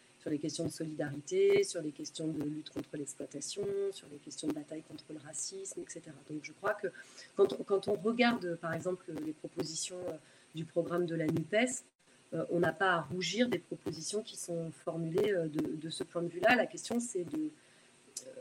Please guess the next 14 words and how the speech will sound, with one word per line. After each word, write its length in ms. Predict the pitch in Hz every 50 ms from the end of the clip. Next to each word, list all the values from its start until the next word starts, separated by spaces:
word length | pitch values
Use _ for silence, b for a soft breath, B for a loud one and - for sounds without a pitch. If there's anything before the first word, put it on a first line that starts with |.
| - - - - - -
de 100 | 160 175
les 140 | 175 170 160
porter, 640 | - - - - - - 233 233 233 233 233 240
de, 260 | 240 190 180 175 170
de, 420 | 175 160 165 165 165 165 160 160 160 b b b b _ _ -
de 100 | 165 170
leur 220 | 170 165 160 160
donner, 320 | 160 170 175 180 180 180 175
euh, 120 | 170 165
de 60 | 160
la, 80 | 165 165
enfin, 440 | 156 - - - - - 156 151 147 147 147 151 151 151 143 123 - - -
de, 80 | 151 151 151 -
de, 120 | 156